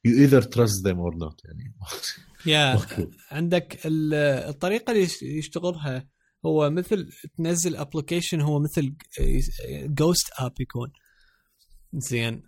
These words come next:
Speaker 2: مالتهم حتى يخليك تقدر تتصل ويا ال-،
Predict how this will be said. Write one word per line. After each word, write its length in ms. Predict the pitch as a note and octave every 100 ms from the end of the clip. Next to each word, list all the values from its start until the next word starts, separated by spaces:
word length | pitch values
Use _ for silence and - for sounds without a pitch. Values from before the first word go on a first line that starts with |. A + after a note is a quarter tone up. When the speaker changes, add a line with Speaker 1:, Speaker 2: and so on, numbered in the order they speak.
| _
Speaker 2:
مالتهم 480 | C#3+ C3+ E3 F#3+ D#3+
حتى 320 | - C#3+ C3+
يخليك 480 | B2 D3 D#3 F3+ F3 - _ _
تقدر 260 | C#3 C#3 C3+
تتصل 560 | E3+ D3 D#3+ - C3+
ويا 240 | B2+ B2+ B2
ال-، 160 | A#2+